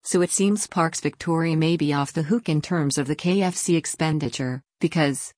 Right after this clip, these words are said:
as crazy as it sounds, there's clearly a precedent for using this particular brand of fried chicken to lure these feral animals.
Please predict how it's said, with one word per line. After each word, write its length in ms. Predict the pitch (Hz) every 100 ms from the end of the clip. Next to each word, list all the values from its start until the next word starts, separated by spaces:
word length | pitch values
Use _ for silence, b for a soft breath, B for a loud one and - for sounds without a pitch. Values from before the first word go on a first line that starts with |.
| _ 160
as 160 | 156
crazy 420 | - 175 170 151
as 140 | 127 147
it 80 | -
sounds, 580 | - 165 131 127 - - _ -
there's 180 | 165
clearly 420 | - - 220 185 147
a 60 |
precedent 560 | 139 175 170 151 139 135
for 120 | 147
using 360 | 139 156 165 156
this 180 | 151
particular 540 | - 156 175 170 180 180
brand 340 | 160 156 160
of 120 | 151
fried 340 | - 165 139 139
chicken 320 | - 180 180
to 80 | 175
lure 220 | 160 156
these 240 | 151 147
feral 320 | - 160 151 143
animals. 600 | 131 120 117 117 -